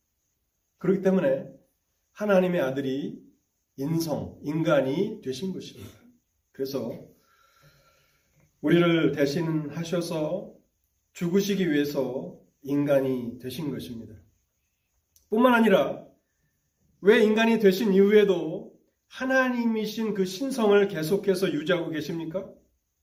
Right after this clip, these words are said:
모든 죄인들이 범한 죄에 대한 충분한 보상이 이루어지기 위해서는 우리의 구원자는 하나님이셔야 합니다.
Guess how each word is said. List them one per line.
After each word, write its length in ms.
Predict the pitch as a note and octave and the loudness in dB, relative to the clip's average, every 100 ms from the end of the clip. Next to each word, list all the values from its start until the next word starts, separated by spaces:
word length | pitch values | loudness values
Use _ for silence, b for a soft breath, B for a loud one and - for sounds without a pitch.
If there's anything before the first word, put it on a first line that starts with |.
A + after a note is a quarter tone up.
| _ _ _ _ _ _ _ _ _ _ _ | _ _ _ _ _ _ _ _ _ _ _
모든 480 | D3+ F3+ A#3 C#4+ C#4+ | 4 6 6 6 6
죄인들이 580 | G3 G#3+ A#3 A#3 A#3+ A#3+ | 6 4 4 2 2 0
범한 640 | D#3 F#3+ G#3 C#3 G2+ - - _ _ _ _ - | 0 4 4 2 -2 -10 -20 _ _ _ _ -10
죄에 380 | - F#3 A3+ A#3 | 2 6 6 4
대한 400 | A#3+ A#3 G3+ - | 2 2 2 -2
충분한 680 | - D#4 D4+ C#4+ C4+ B3 A#3+ | -8 -2 2 6 6 6 0
보상이 580 | E3 F3+ A3 A3 A3 D3+ | 0 0 2 2 2 2
이루어지기 840 | E3+ G3+ G#3 G3+ G3+ F3 G3 F3 | 4 4 6 4 0 -4 -2 2
위해서는 720 | F#3 F#3 F#3+ A3 G3 - - _ _ _ _ _ _ - | 2 2 0 0 -2 -6 -14 _ _ _ _ _ _ -4
우리의 540 | F#3 A#3 C4 C4 B3+ | 0 2 6 6 4
구원자는 640 | F3 G3+ A3+ A3+ G3+ G3+ G3+ | 4 4 4 4 4 4 2
하나님이셔야 720 | G3+ C#4 C#4 A#3+ G3 - - | 2 6 6 6 0 -2 -8
합니다. 280 | C#3+ B2 | -8 -12